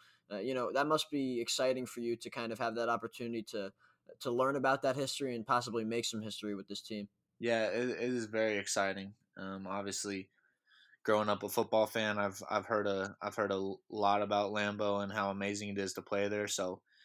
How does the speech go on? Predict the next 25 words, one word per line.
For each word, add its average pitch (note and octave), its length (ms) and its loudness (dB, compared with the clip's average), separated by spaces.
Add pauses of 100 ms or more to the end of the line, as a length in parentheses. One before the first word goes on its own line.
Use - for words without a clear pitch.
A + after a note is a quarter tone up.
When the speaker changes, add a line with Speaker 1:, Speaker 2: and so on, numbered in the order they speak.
(440)
Speaker 2:
it's A2 140 2
just A#2+ 180 4
another G#2 280 4
thing G#2 320 0
that G2 120 2
I G2+ 60 4
gotta G2+ 220 6
kinda G#2 240 -2
pinch G#2 280 -4
myself G2 520 0
and, F#2 220 -8 (640)
um, F#2+ 280 0
know G2+ 160 6
that G2 140 2
this G2 160 2
is G2 100 -2
real G2+ 240 4
life G2 320 4
and F#2+ 140 -4
that F#2+ 120 0
I'm F#2+ 100 0
gonna G2 140 -4
be F#2+ 140 -4
playing, F#2+ 460 -4 (440)
um, F#2+ 420 -6